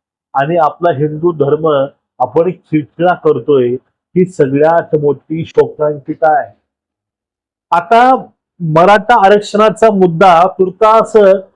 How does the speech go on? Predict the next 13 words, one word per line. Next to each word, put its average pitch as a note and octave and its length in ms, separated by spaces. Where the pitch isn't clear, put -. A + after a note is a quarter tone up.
देवेंद्र G3 340
फडणवीस G3 360
साहेबांनी F3 680
त्यातनं F#3+ 400
मधला F#3 480
पर्याय F#3+ 440
काढून, F3+ 420
मार्ग F3+ 320
काढून F3 520
सध्या E3 400
तो - 260
मिटवलाय G#3+ 500
पूर्णपणे. C3 720